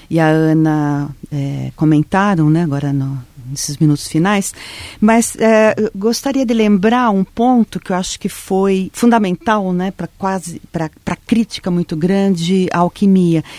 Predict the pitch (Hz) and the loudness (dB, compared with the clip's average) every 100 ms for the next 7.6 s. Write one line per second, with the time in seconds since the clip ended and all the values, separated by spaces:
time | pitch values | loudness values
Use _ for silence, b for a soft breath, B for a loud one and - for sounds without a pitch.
0 | B - 208 - 208 - - 185 175 - | B -2 0 0 -2 -2 0 0 0 -6
1 | - - - - 170 - 143 - 311 269 | -20 -20 -20 -10 -8 -8 -8 -4 -2 2
2 | 240 208 190 220 - 226 214 214 214 202 | 2 2 2 0 0 -2 0 -2 -4 -6
3 | - 185 - - - 165 190 196 B B | -8 -10 -10 -12 -8 -4 -4 -4 B B
4 | - 202 - 185 185 254 - 302 285 247 | -4 -4 -2 0 2 2 0 0 2 4
5 | 233 233 226 - 226 B B 208 208 214 | 4 4 0 -4 -6 B B 0 4 4
6 | 208 214 - 311 311 233 226 220 190 180 | 2 0 -2 -2 0 0 0 -2 -2 -2
7 | 156 208 240 185 147 156 | 0 0 0 -2 -8 -12